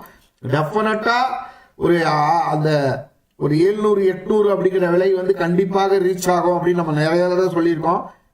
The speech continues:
நிச்சயமா அதையும் சக்சஸ்ஃபுல்லா தான் போயிட்டு இருக்கு கல்யாண் ஜுவல்லரி. கல்யாண் ஜுவல்லரியை ப்ரிஃபர் பண்றவங்க பண்ணுங்க.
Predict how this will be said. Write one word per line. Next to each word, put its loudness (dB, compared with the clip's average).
நிச்சயமா 0
அதையும் 0
சக்சஸ்ஃபுல்லா 0
தான் 0
போயிட்டு -2
இருக்கு 0
கல்யாண் 0
ஜுவல்லரி. 0
கல்யாண் 0
ஜுவல்லரியை 0
ப்ரிஃபர் -2
பண்றவங்க -2
பண்ணுங்க. -2